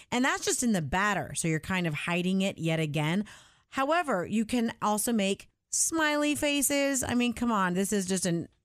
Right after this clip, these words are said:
age-old trick. You know, kids love it. Put a smiley face with blueberries,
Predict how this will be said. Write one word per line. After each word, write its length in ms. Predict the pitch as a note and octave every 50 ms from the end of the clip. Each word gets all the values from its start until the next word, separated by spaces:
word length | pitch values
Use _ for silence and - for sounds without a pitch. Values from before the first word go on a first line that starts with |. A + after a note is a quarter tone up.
| _ _ _ _ _
age-old 1080 | G#3 G#3+ A3 A3+ A#3 A#3 A3+ F#3 G#3 - - D#3 E3+ F#3 F#3 F#3 F#3 F#3+ F#3+ F#3 D3+ -
trick. 460 | - - - F3+ F#3+ F#3+ F#3+ - F#3
You 80 | F3+
know, 140 | F3 E3+ E3+
kids 340 | E3 - F#3+ F#3+ F#3 F3 E3+
love 200 | E3 E3+ F3 F3
it. 160 | F#3 F#3 - - - - - _ _
Put 140 | B3 - G4
a 120 | C#4+ A#3
smiley 540 | - - - F#3 F#3 F#3+ G3+ G#3 G#3+ G#3+ G#3+
face 380 | G#3 - G#3 G#3 G#3 G#3 -
with 260 | - F#3+ F#3 F3 D#3+ D3+
blueberries, 840 | E3 F3+ G#3 A3 G#3 G3 G3+ G3+ G3+ G#3 G3+ G3+ G3+ G#3 G3 -